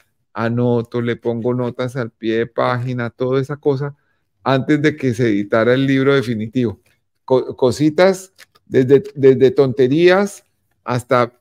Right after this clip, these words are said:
hasta relacionarle una página completa, porque tenía unos documentos que le podían servir sobre, sobre esto, que era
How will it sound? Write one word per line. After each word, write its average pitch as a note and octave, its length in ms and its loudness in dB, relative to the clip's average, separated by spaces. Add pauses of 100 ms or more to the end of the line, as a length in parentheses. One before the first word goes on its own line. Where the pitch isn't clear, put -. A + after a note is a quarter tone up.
(120)
hasta A#2+ 340 0
relacionarle B2 760 2
una D3+ 280 -2
página D#3+ 380 -2
completa, C3 760 0 (280)
porque C3 340 2
tenía B2+ 400 2
unos D3 240 0
documentos C3 640 -2
que D3 100 -8
le B2+ 100 -6
podían A2 340 -6
servir B2 380 -4
sobre, B2+ 520 -4
sobre A2+ 440 -2
esto, A2 400 -6
que G#2+ 280 -2
era A2+ 340 -2